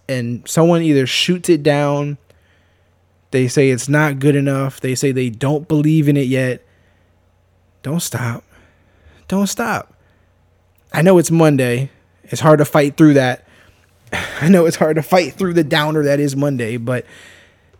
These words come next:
guys, I mean, I'm, I'm giving you, whoever created this Instagram post, it's super helpful because, man, I wish I knew who really originated this. But again,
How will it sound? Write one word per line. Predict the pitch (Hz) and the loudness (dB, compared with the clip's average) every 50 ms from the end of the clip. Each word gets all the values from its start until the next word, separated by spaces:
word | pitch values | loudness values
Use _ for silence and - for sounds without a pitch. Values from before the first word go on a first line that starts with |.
| _ _ _ _ _ _ | _ _ _ _ _ _
guys, | - 120 123 135 123 117 117 120 | -8 -4 -4 -2 -2 -2 -4 -4
I | 123 | -4
mean, | 131 131 127 | -2 -2 -2
I'm, | 127 123 - | -4 -4 -4
I'm | 135 131 127 | -6 -6 -2
giving | 120 156 151 151 147 143 | 0 0 0 2 2 0
you, | 139 131 127 110 107 117 110 107 107 - - | 0 -2 -4 -6 -10 -12 -12 -14 -14 -8 -4
whoever | 147 151 156 160 160 | 0 0 2 2 0
created | 151 - - 165 156 156 147 135 | 0 0 0 0 2 2 2 0
this | 123 139 | 0 -2
Instagram | 143 139 - 127 123 117 110 113 | -4 -4 -4 -4 -6 -6 -4 -4
post, | 135 127 120 120 | -4 -4 -4 -4
it's | 110 - | -6 -6
super | - - 160 151 160 135 | -2 -2 0 0 0 0
helpful | 127 147 147 147 - - 110 107 | 2 2 0 0 -2 -4 -6 -6
because, | 110 113 113 - 120 120 120 - - - - - - - _ _ _ _ _ - - | -6 -6 -4 -2 -2 -4 -4 -8 -12 -20 -20 -20 -20 -20 _ _ _ _ _ -10 -6
man, | 127 120 104 | -4 -4 -4
I | |
wish | 101 104 104 - | -4 -6 -6 -6
I | 110 | -6
knew | 113 117 113 110 98 | -6 -6 -6 -6 -8
who | - - 131 127 120 | -8 -6 -4 -4 -4
really | 113 113 120 120 117 113 107 | -2 -2 -2 -2 -2 -2 -4
originated | 104 107 117 120 117 117 113 110 104 98 98 95 | -4 -4 -6 -6 -6 -6 -6 -6 -8 -8 -8 -8
this. | 104 98 123 | -10 -10 -10
But | - 123 120 123 - - - - - - | -8 -8 -8 -8 -10 -14 -20 -18 -12 -10
again, | 127 127 151 160 131 107 95 92 | -4 -2 0 0 -2 -2 -6 -12